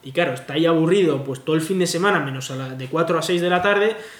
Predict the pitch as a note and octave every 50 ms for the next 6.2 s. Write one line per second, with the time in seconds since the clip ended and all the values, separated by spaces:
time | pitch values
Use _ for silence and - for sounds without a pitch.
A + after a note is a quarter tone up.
0 | - - - F3+ F3+ F3 - G#3+ G#3+ A3 A3 A3 A3+ A#3+ A3+ - D3+ C3+ C3+ -
1 | - - C3+ B2 - C#3+ D#3+ D#3 - G3 F#3+ G3 F#3+ F#3+ G#3 A3 G#3+ G3 F3+ -
2 | E3+ C#3 C#3+ E3+ - G#3 G3+ G3+ A#3 A3 A3 A3 G3 F3 D#3 D3 G3 G#3 A3+ G#3
3 | G#3 A3+ B3+ B3+ - C4 A#3 G#3 F#3+ A#3 A#3+ - - A3+ A#3+ - - - - -
4 | _ E3+ E3 E3+ - A#3 A#3+ A#3+ A#3+ A#3 A3 G#3+ G#3+ G#3+ A#3 A3 - - A#3+ A#3+
5 | A3 B3 A#3 G#3 E3+ F3 F#3+ G3 G3+ F#3+ F3+ F3 - D#3 D3 - - D#3 C3+ -
6 | B2 - - -